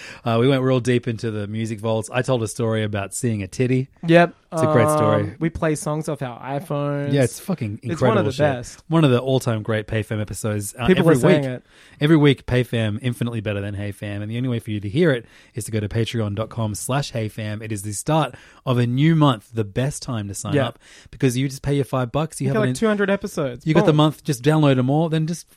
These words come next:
Speaker 1: you know, just
Speaker 2: Download 'em all,
Speaker 1: quit.
Speaker 2: put 'em on an iPod and put it on eBay with, uh, Flappy Bird, and you've got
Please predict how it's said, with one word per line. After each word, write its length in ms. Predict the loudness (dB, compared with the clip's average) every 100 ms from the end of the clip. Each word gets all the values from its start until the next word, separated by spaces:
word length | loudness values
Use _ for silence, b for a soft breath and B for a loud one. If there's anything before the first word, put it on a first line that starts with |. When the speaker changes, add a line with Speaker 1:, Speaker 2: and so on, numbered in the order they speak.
| _
Speaker 1:
you 100 | -4
know, 140 | -4 -4
just 240 | -4 -4
Speaker 2:
Download 120 | 0 4
'em 40 |
all, 120 | 4
Speaker 1:
quit. 180 | 6 6
Speaker 2:
put 20 |
'em 80 | 6
on 80 | 4
an 100 | 2
iPod 640 | 0 -2 0 0 0 -2
and 260 | -6 -6 -6
put 140 | -6
it 80 | -2
on 80 | -2
eBay 600 | -2 -2 2 2 0 -4 -8
with, 380 | -4 -2 -4 -6
uh, 260 | -8 -8
Flappy 380 | -6 -4 -2 -2
Bird, 340 | -4 -4 -4
and 200 | -6 -10 -10
you've 100 |
got 80 | -8